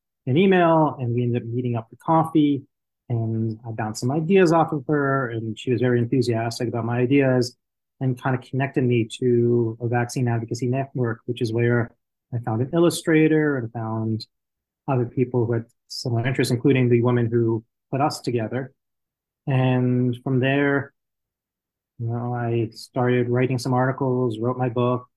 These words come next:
have given testimony at, uh, local government hearings on vaccination.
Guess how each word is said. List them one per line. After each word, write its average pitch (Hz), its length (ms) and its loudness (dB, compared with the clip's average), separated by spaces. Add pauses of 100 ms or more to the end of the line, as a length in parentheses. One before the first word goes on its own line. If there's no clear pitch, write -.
(120)
have 117 680 -2 (500)
given 123 180 0
testimony 120 800 -2
at, 117 140 -4 (600)
uh, 113 320 -4
local 120 800 0
government 117 480 -2
hearings 120 520 -4
on 117 200 -4
vaccination. 117 840 -4